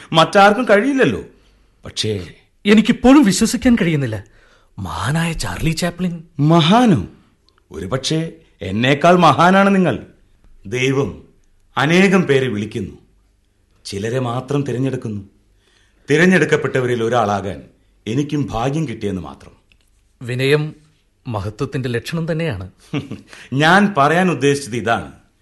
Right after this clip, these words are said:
Speaker 1: തിരഞ്ഞെടുക്കപ്പെട്ടവരെ മാത്രം ലോകം അറിയുന്നു. ഒരുപക്ഷേ തിരഞ്ഞെടുക്കാത്തവരും അറിയപ്പെടാത്തവരിലുമായിരിക്കും കൂടുതൽ പ്രതിഭാശാലികൾ, താങ്കളെ പോലെ.
Speaker 2: എന്നെ ലജ്ജിപ്പിക്കരുതേ ചാപ്ലിൻ.
Speaker 1: ഞാനൊരു സത്യം പറഞ്ഞുവെന്ന് മാത്രം.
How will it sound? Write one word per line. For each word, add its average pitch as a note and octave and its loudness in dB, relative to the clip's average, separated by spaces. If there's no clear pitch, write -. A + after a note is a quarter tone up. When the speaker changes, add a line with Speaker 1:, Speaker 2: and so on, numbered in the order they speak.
Speaker 1:
തിരഞ്ഞെടുക്കപ്പെട്ടവരെ E3+ 4
മാത്രം C3+ 0
ലോകം B2+ 2
അറിയുന്നു. F2+ -8
ഒരുപക്ഷേ A2 -8
തിരഞ്ഞെടുക്കാത്തവരും C#3+ 0
അറിയപ്പെടാത്തവരിലുമായിരിക്കും B2+ 0
കൂടുതൽ F3+ 0
പ്രതിഭാശാലികൾ, C#3 0
താങ്കളെ F#3 -2
പോലെ. - -6
Speaker 2:
എന്നെ G3 4
ലജ്ജിപ്പിക്കരുതേ C#3+ -2
ചാപ്ലിൻ. F#2 -12
Speaker 1:
ഞാനൊരു G2 -6
സത്യം A#2+ -6
പറഞ്ഞുവെന്ന് C3 -2
മാത്രം. B2+ -6